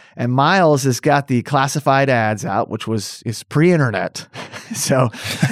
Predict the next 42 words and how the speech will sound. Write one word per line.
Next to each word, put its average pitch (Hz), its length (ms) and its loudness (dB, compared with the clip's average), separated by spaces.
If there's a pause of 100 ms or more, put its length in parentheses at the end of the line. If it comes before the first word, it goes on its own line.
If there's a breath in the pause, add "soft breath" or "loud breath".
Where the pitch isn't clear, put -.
uh, - 160 2
and 170 180 2
he's 170 200 4
like, 127 320 2 (160 loud breath)
he's 196 200 4
circ-, 196 360 2
he's 180 120 2
going 254 220 4
through 165 180 4
all 147 200 6
these. 120 200 -2
And 127 200 -2
wh-, 147 100 2
it's 131 180 -2
funny. 151 260 2
He 120 40 0
comes 151 220 0
across 131 340 0
this 131 180 -2
one. 120 80 0
It's 113 140 -2
like, 113 220 0 (180 loud breath)
"For 131 220 0
a 127 40 2
good 175 240 0
time 139 360 2
in 107 60 -4
the 101 60 -4
privacy 113 540 -4
of 87 140 -6
your 92 160 -4
own 135 160 0
home, 110 500 -2
call 120 240 -4
Jackie, 101 580 -10
five 110 360 -4
five 110 240 -4
five, 104 500 -6
four 123 340 -2
eight 120 160 0
seven 107 360 -6
five." - 500 -12